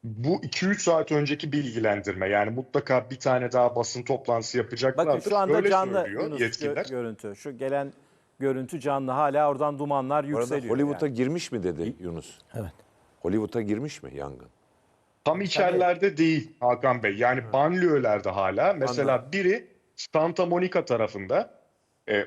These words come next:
Speaker 1: o zaten atıyorum, e, işte arabayla bir saat falan sürer Los Angeles merkezden. Böyle bir kırk beş elli kilometredir. Oralarda başlamıştı. Sonra o Hollywood yazısı var ya, o dağın olduğu,
Speaker 3: Evet.
Speaker 1: onun biraz kuzeyinde başladı. Hala daha o şehir merkezine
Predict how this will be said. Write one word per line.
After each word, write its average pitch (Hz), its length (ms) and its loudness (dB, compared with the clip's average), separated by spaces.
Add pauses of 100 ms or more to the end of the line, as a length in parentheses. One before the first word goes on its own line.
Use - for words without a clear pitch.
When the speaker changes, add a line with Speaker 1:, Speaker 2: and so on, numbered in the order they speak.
Speaker 1:
o 156 360 2
zaten 170 460 2 (180)
atıyorum, 135 480 0 (180)
e, 110 220 0 (100)
işte 113 300 -2 (160)
arabayla 143 600 2
bir 147 60 -8
saat 151 340 2
falan 143 260 2
sürer 95 320 -4 (120)
Los 110 180 -4
Angeles 110 420 -4
merkezden. 101 560 -2
Böyle 110 160 2
bir 113 60 -14
kırk - 220 -6
beş 123 160 0
elli 127 220 0
kilometredir. 95 540 -4
Oralarda 139 580 2
başlamıştı. 92 760 -6 (280)
Sonra 156 340 2
o 180 140 4
Hollywood 170 440 2 (200)
yazısı 147 420 0
var 208 180 4
ya, 113 320 0
o 110 260 0
dağın 113 240 2
olduğu, 104 200 -2
Speaker 3:
Evet. 127 260 4
Speaker 1:
onun 175 220 -2
biraz 175 280 0
kuzeyinde 151 640 2
başladı. 101 600 0 (380)
Hala 175 440 4
daha 185 160 4
o 180 100 2
şehir 147 340 -2
merkezine 160 800 0